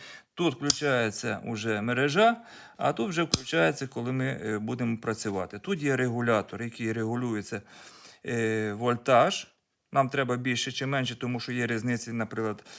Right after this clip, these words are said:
е, українська чи додана рамк-, е, додана рамка, е, більша довжина дроту.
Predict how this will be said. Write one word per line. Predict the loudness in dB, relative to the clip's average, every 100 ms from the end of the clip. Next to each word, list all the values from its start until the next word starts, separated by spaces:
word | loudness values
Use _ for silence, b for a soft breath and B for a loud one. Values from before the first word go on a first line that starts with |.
| B B
е, | -10
українська | -6 -6 -2 0 0 -4
чи | -6
додана | -2 2 2 2 2
рамк-, | 0 -2 -6
е, | -6
додана | -2 2 2 2
рамка, | 2 0 0 -4 -6 B B B -18 -4
е, | 0 0 0
більша | 0 0 0 0
довжина | 0 0 2 4
дроту. | 4 2 2 -2 -4